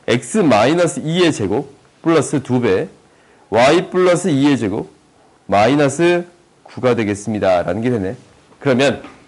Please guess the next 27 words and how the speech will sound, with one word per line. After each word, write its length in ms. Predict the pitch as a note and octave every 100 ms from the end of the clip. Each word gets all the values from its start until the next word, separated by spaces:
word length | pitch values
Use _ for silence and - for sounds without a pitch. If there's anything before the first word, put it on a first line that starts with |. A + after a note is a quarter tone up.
| -
우리가 200 | B2+ C3
이제 200 | A#2+ C3
이 100 | A2+
사실을 320 | C3+ C#3+ D#3+
알아. 460 | A2+ G2 F#2 E2 - -
어떠한 280 | A2+ D3+ D3
사실을 280 | D#3 D#3
아냐면, 420 | A#2+ B2+ D#3+ A2 - - - - - - - - - - - A#2+ A#2 - -
오, 160 | A#2 G#2
이거 80 |
좋다. 260 | G2+ F2+ D#2+ - - - - - - - - - _ -
이 80 | B2+
사실 240 | D3+ B2+
알아. 220 | F2+ D#2 - _ _ _ -
어떠한 320 | C3 F3+ E3+
사실이 280 | E3 D#3 C3
있냐면 420 | B2 D3 A2 D#2 - _ - - D3+
얘가 140 | F#3
영보다 220 | D3+ E3
크고 160 | E3 E3+
나왔잖냐. 420 | D3 A#2+ G#2 E2+ - - - - _ _ _ -
얘도 140 | G3
영보다 220 | F3 D#3 E3
크고 140 | F3+
나왔지. 340 | D#3+ A#2 - D#2+ - - - - - _
그래요? 320 | - D3 F#3 G3+ - _ _ _ _ _ -
그러면 520 | F3+ F#3+ D#3+ B2